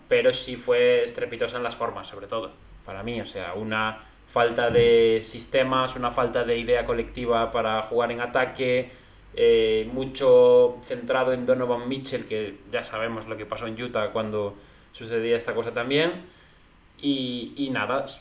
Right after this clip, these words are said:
básicamente espero más de Garland, espero más de Bickerstaff también en este aspecto, que cambie un poco los roles y, y que haya un poquito más de movimiento de balón.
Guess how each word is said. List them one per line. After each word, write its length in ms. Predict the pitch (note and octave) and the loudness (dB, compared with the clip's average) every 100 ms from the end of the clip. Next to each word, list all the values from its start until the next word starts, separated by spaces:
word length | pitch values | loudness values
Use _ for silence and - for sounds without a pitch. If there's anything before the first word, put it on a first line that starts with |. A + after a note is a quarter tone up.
| - | -18
básicamente 760 | - - D3+ E3 D#3 E3 D#3+ | -20 -4 -2 0 0 0 0
espero 240 | C#3+ D3+ D3 | 0 2 2
más 140 | D3 | 2
de 80 | D3+ | 4
Garland, 480 | F3 G3 G#3+ G#3+ - | 4 4 0 -2 -6
espero 280 | - D3 | 0 2
más 160 | D3 D3+ | 2 2
de 100 | C#3+ | 0
Bickerstaff 480 | D#3 D3+ C#3+ C#3 - | 0 0 -2 -6 -4
también 300 | C3+ C#3+ C3 | -2 -2 -2
en 80 | B2+ | -6
este 180 | - | -6
aspecto, 400 | B2 D3+ D3 A#2+ | -4 -4 -4 -6
que 340 | A2+ A2 A2 G#2+ | -8 -6 -8 -4
cambie 400 | B2+ B2+ B2+ B2+ | -4 -4 -2 -2
un 140 | B2+ | -4
poco 640 | C3 B2 B2 B2 A#2+ A#2+ - - _ - | -4 -2 4 6 6 4 -2 -20 _ 2
los 220 | B2+ B2+ | 4 6
roles 640 | C#3 C#3 B2+ B2 - - | 8 8 6 0 -6 -10
y, 880 | B2 A#2+ A#2 A#2 A2+ A2 A2 G#2+ - - | -14 -12 -8 -6 -6 -6 -8 -10 -14 -16
y 320 | A#2 A2+ A2 | -12 -10 -8
que 120 | - | -4
haya 140 | A#2+ C3+ | -2 -2
un 80 | C3+ | -2
poquito 300 | C3+ C3 B2+ | -6 -6 -4
más 180 | C3 | -6
de 80 | C3 | -6
movimiento 400 | B2+ B2+ C3 C3 | -6 -6 -6 -2
de 40 | B2+ | 2
balón. 420 | C3 E3 G#3 | 4 4 2